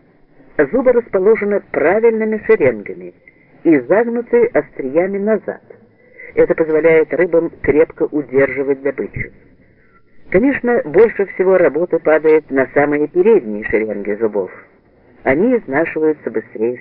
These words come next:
всего. И акулам пришлось бы очень плохо, если бы их передние зубы не сменялись новыми. Ведь они у акул всю жизнь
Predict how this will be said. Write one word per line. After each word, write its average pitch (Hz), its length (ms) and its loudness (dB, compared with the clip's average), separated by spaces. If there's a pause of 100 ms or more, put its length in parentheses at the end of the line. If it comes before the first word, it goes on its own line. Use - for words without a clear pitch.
всего. 101 380 -8 (640)
И 151 120 4
акулам 254 440 2
пришлось 233 500 2
бы 240 100 2
очень 226 320 2
плохо, 180 440 4
если 151 380 0
бы 151 140 2
их 147 300 -2 (140)
передние 127 840 2
зубы 180 340 2 (260)
не 170 280 4
сменялись 202 540 0 (180)
новыми. 151 580 -2 (680)
Ведь 139 240 0
они 139 420 2
у 147 140 2
акул 208 540 0 (260)
всю 226 240 0
жизнь 202 500 -4